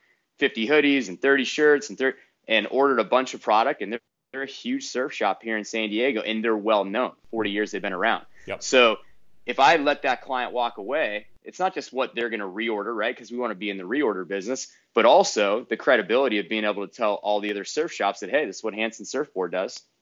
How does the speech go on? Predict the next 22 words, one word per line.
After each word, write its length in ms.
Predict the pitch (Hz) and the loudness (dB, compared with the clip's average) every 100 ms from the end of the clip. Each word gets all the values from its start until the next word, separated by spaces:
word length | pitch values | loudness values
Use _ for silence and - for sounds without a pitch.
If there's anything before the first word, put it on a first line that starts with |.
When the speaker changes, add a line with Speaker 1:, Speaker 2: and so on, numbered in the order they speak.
| _ _ _ _ _ - | _ _ _ _ _ -18
Speaker 2:
Hmm. 100 | 110 - - | -18 -16 2
Speaker 1:
You 100 | 110 | 4
know, 140 | 104 | 6
and 100 | 120 | 4
so 320 | - 143 123 110 - - - | 4 6 6 4 -4 -20 -16
Speaker 2:
How 60 | 123 | -10
about, 160 | 120 - | -10 -8
how 80 | 143 | -8
about 120 | 175 | 0
the 100 | 165 | 6
other 100 | 135 | 6
Speaker 1:
that's, 100 | - | 4
Speaker 2:
retailers? 260 | - 98 92 | -2 -6 0
Were 60 | 151 | 2
Speaker 1:
but 60 | 135 | 4
Speaker 2:
they 60 | |
all 100 | 113 | 2
Speaker 1:
it, 60 | 151 | 0
Speaker 2:
from 80 | 143 | -2
Speaker 1:
it 40 | |
Speaker 2:
the 60 | 98 | -2
same, 400 | 113 101 95 | -6 -8 -8